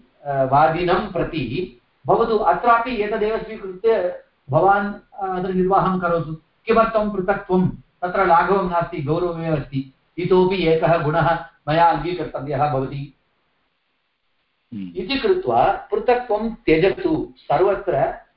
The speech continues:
Speaker 1: भेदं स्वीकृत्य एव निर्वाहं कुर्मः इति भेदवादी वदति। तर्हि, अ, पृथक्त्ववादिनः,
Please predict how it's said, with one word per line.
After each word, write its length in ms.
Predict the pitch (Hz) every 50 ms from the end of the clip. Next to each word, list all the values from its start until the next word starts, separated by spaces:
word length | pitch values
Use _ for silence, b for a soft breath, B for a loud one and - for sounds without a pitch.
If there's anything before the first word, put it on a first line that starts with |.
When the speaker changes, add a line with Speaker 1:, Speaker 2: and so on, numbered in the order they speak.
| - 117
Speaker 1:
भेदं 480 | 110 135 160 185 190 208 208 208 -
स्वीकृत्य 460 | - 165 175 175 - 160 151 - 151
एव 220 | 139 139 165 196 214
निर्वाहं 560 | 185 165 160 156 160 156 143 131 135 - -
कुर्मः 760 | - 156 143 131 117 113 - - 120 143 160 147 - - - - _ _ _ _ _ _ _ _ _ _ _ _ _ _ _ _ _ _ _ _ _ _ _ _ _ _ _ _ _ _ _ _ _ _ _ _ _ _ -
इति 520 | 165 180 - 262 269 392 359 - - - _ _ _ -
भेदवादी 600 | 131 160 185 190 196 185 165 147 139 135 139 208
वदति। 460 | 190 147 123 127 120 - 110 - _ _ _ _ _ _ _ _ _ _ _ _ _ _ _ _ _ _ _ _ _ _ _ _ _ _ _ _ _ _ _ _ _ _ _ _ _ _ _ _ _ _ _ _ -
तर्हि, 560 | 160 156 151 185 202 196 185 180 - - 131 -
अ, 400 | - 139 131 131 131 131 - - -
पृथक्त्ववादिनः, 1200 | 160 156 - 208 202 - 208 196 180 165 165 165 165 160 165 160 156 139 156 220 247 254 240